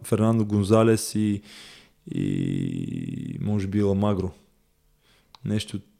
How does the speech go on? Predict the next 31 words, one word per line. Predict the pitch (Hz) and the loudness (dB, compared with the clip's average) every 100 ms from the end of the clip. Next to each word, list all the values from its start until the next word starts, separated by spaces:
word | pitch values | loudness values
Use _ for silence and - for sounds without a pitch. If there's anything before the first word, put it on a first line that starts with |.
| - - | -20 -2
тези | 107 101 98 | 0 2 0
момчета. | 98 92 104 - | -4 -4 -6 -6
Също | 110 131 - | -2 0 0
така, | - 123 113 | 0 2 2
също | - 131 - | 4 2 2
пак | 113 123 - - | 2 2 0 0
Родик | 117 104 95 | 4 4 2
трябва | - 101 | -2 -2
да | 95 | -2
изтъкне, | 95 - - 101 | -4 -8 -8 -8
защото | - 98 | -6 -6
тези | - 110 | 0 0
хора | 92 110 107 | 0 2 2
имат | 104 101 | 2 0
невероятен | 101 101 104 98 | 0 2 2 2
форхенд, | - 147 160 147 | 4 4 2 0
но | 143 | -2
дай | 135 135 143 | 0 6 8
да | 131 | 8
вземем, | 110 131 127 | 6 4 4
кой | 120 123 | 4 4
да | |
вземем. | 107 107 101 95 - - - - - - - - | 4 4 2 0 -6 -18 -18 -16 -18 -20 -18 -6
А, | 98 98 98 | -2 0 -2
на | 98 | -2
форхенд, | - 139 139 156 143 135 - - - _ _ _ _ - | 4 4 6 2 0 -2 -8 -10 -16 _ _ _ _ -2
чакай | 117 - 110 | 0 2 0
да | |
помисля | 95 107 104 95 | 0 -4 -2 -4
още | 95 - | -4 -6
малко. | 101 - - | -6 -6 -8